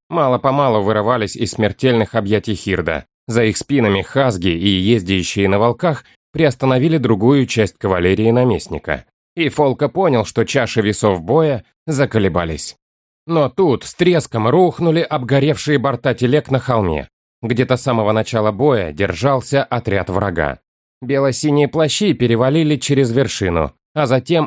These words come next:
их сомкнувшиеся ряды дружно ударили вслед бегущим и повернули остриё своего строя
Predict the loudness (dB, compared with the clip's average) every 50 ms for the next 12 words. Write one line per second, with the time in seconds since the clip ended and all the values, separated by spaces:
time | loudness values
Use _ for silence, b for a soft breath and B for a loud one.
0 | -2 -2 -4 -2 -2 -2 -2 -2 -2 0 0 0 0 0 0 0 0 2 2 2
1 | 2 2 2 2 2 2 0 0 0 b b b b _ -18 -8 -4 0 0 2
2 | 2 2 2 0 0 0 0 0 2 2 2 2 2 2 0 0 0 2 2 2
3 | 2 2 -2 -2 0 2 2 2 2 2 0 0 -2 -2 b b b b _ -2
4 | -2 0 2 2 2 2 2 2 2 4 4 2 0 0 -2 -4 -4 -2 0 0
5 | 2 4 4 2 2 0 0 0 0 2 2 0 0 -2 -4 -4 -2 0 0 0
6 | 0 -2 -4